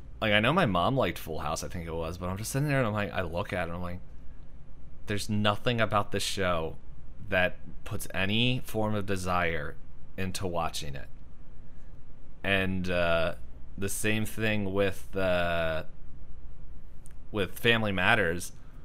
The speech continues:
It's kinda the same thing. There's, like, nothing that stands out.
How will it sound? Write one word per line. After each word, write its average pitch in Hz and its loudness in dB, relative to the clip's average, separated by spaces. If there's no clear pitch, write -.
It's - -2
kinda 165 10
the 147 0
same 151 2
thing. 151 4
There's, 123 2
like, 131 4
nothing 123 2
that 151 4
stands 127 4
out. 117 6